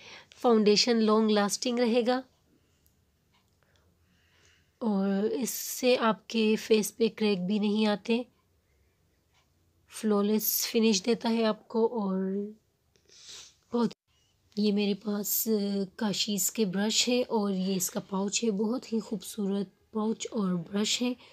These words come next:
आप इसे जो है बाय कर सकते हैं, परचेज़ कर सकते हैं। मैं रिकमेंड करूँगी आपको। ये बहुत ही ज़बरदस्त ब्रश होते हैं लेकिन थोड़े एक्सपेंसिव होते हैं। तो ये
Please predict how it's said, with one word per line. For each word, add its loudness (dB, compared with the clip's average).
आप -2
इसे 0
जो 0
है 0
बाय 0
कर -4
सकते -4
हैं, 0
परचेज़ -2
कर -2
सकते -6
हैं। 2
मैं 2
रिकमेंड 0
करूँगी 2
आपको। -2
ये 0
बहुत -2
ही 2
ज़बरदस्त -2
ब्रश -4
होते -2
हैं 2
लेकिन 0
थोड़े -2
एक्सपेंसिव -4
होते -6
हैं। -4
तो 2
ये 2